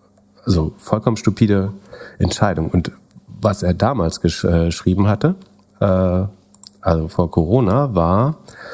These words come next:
genau, das ist dann vor, vor zwei Jahren quasi eine, eine ähnliche Mail, die rausging. Plan and execute for a very dark scenario. Plan and execute measures for the worst scenario. E A strong decline of customers, strong impact on your business operations, low customer and business spend.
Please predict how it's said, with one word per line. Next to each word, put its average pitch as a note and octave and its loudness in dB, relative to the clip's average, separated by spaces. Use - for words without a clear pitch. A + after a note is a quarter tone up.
genau, F#2 0
das F#2 -2
ist - -4
dann G#2 0
vor, G2+ 0
vor G2 -2
zwei A#2 -2
Jahren A#2 0
quasi G#2+ 0
eine, G2+ 4
eine G2+ 2
ähnliche A2+ 2
Mail, G#2 2
die G#2+ 2
rausging. C3 0
Plan A2 0
and G#2+ -2
execute A#2 0
for F2+ 0
a D#2 -4
very G#2+ 2
dark G2 0
scenario. D#2+ 0
Plan A2 2
and - -4
execute A2+ -2
measures G#2 0
for F#2 0
the F2 0
worst F2+ 0
scenario. D#2+ 0
E F#2+ 2
A F#2 0
strong A2+ -2
decline A2+ 0
of G#2+ -6
customers, G2+ 0
strong A#2+ -2
impact A2+ 2
on G2+ 2
your G2 2
business G2 0
operations, F#2 0
low G#2+ 2
customer A2 0
and F#2+ -2
business F#2+ 0
spend. - -4